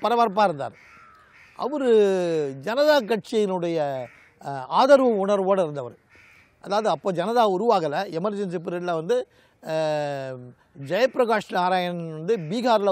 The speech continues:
உருவாக்கின முழு புரட்சி இயக்கத்துக்கு தன்னுடைய முழுமையான ஆதரவை அவர் தெரிவிச்சிட்டு இருந்த காலகட்டம். காங்கிரஸை கடுமையா எதிர்த்துட்டு இருந்த நிலைப்பாடோட அவர் இருந்தார்.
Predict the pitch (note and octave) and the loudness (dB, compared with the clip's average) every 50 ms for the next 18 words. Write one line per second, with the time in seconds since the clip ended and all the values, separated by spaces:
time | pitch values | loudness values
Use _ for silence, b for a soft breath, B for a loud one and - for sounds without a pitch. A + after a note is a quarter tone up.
0 | F3+ E3+ E3+ F3 E3+ D3+ C#3+ - D#3+ D#3 G3+ A3+ A#3+ b b b b b - E3 | 0 0 -2 -2 -2 -2 -4 -6 -8 -8 -6 -8 -8 b b b b b -6 0
1 | B3+ D#4+ E4+ C#4+ - C4+ B3+ A#3+ G#3+ - - - G3+ F#3+ E3+ - - F#3+ D3 A#3 | 4 4 4 4 4 4 4 4 2 -2 -6 -4 -4 -4 -2 -2 -4 -4 -4 -4
2 | G#3+ A3 G#3 F3 G3+ F#3+ F#3+ F#3 F3 E3+ D#3+ F3 A#3 C#4 C4 C4+ C4+ C4 B3+ A#3 | -6 -6 -2 2 2 2 2 2 -2 -2 -2 -2 -4 -4 0 2 2 4 4 4
3 | G#3+ F3+ A3 C4+ C#4+ C4+ C4 A#3+ A3 G3 F3 D#3+ - G3+ G#3+ A#3+ G3 F#3 G3+ E3+ | 2 2 2 2 4 4 4 4 2 0 -2 -4 -4 -6 -6 -6 -8 -10 -12 -12
4 | F3+ F3 D#3+ C#3 E3 F3+ G3+ F#3+ F3 C#3 - - - - _ _ _ _ b b | -10 -12 -10 -8 -8 -8 -8 -8 -10 -12 -14 -20 -20 -20 _ _ _ _ b b
5 | b b b b - D#3+ G3+ C4 D4+ D4 D4 C4 F#3+ - A#3 E3 - F#3 G3+ G#3+ | b b b b -4 0 0 2 2 2 2 0 0 -2 -6 -6 -4 0 0 2
6 | B3+ B3 C4 C4 A#3 G#3 G3+ G#3+ C#4+ B3 G3 - F#3+ F#3 G3 G3 F#3 F3 E3 E3 | 2 4 4 4 6 6 4 2 0 0 -2 -6 -8 -4 -4 0 0 0 0 0
7 | F#3 G#3 A3+ A3 - - F#3+ F#3 F3 E3+ F3 F3+ F3+ F#3 G#3+ G3+ D#3+ D#3 E3+ D#3+ | 2 2 2 0 0 -2 -2 -2 -2 -2 -2 -2 -2 -2 -2 -2 -4 -6 -6 -6
8 | D#3 D#3 E3 E3+ D#3 C#3 C3 - - | -8 -8 -8 -8 -8 -10 -10 -12 -20